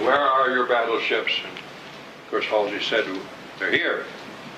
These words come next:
And, well, they thought they were going to be down here at San Bernardino Strait, and, uh, when the, that thing came up, then Halsey turned the fast battleships around to run back down toward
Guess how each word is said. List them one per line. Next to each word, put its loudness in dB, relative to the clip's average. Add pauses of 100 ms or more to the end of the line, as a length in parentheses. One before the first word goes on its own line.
(480)
And, -10
well, 2
they 4
thought 2
they 2
were 2
going 0
to 0
be 2
down 2
here 4
at -4
San 2
Bernardino -2
Strait, 2 (840)
and, -2
uh, 0 (840)
when -2
the, 2
that 0 (100)
thing 0
came 0
up, 0
then -4 (680)
Halsey 4
turned 2
the -2
fast 2
battleships 2
around 2
to -4
run 0 (440)
back 0
down 2 (100)
toward 2